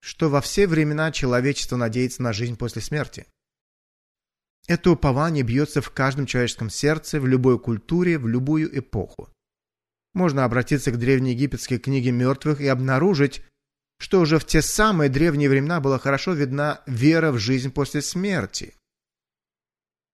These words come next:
В могиле фараона Хеопса, запечатанной в пирамиде более пяти тысяч лет назад, археологи нашли пирогу, созданную специально для того, чтобы фараон мог плыть по небесным рекам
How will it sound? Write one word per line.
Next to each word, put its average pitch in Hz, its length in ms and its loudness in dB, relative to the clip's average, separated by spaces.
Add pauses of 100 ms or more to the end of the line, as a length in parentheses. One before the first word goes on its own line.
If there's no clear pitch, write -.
(720)
В 123 80 0
могиле 143 480 4
фараона 143 520 2
Хеопса, 151 680 2 (380)
запечатанной 131 680 0
в - 80 -12
пирамиде 131 520 0
более 123 320 2
пяти 127 320 -4
тысяч 120 340 -2
лет 123 180 0
назад, 120 480 -2 (760)
археологи 196 580 2
нашли 143 300 2
пирогу, 160 920 4 (480)
созданную 143 560 2
специально 151 680 -2
для 120 140 -2
того, 123 320 0
чтобы 127 320 -2
фараон 123 340 -2
мог 120 240 -4
плыть 127 360 -2
по 131 80 0
небесным 117 640 -2
рекам 120 560 -4